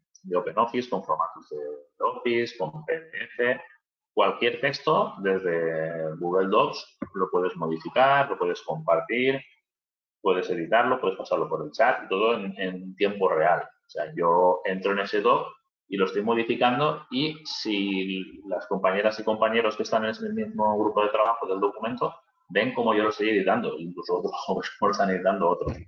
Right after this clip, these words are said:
La verdad que es una, una de las herramientas, pues,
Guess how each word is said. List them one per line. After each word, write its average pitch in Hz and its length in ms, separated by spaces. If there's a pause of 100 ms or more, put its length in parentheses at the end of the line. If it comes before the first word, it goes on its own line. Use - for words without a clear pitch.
(1000)
La 90 100
verdad 90 240
que 95 60
es 95 60
una, 101 360
una 92 140
de 98 100
las 98 160
herramientas, 110 440
pues, - 160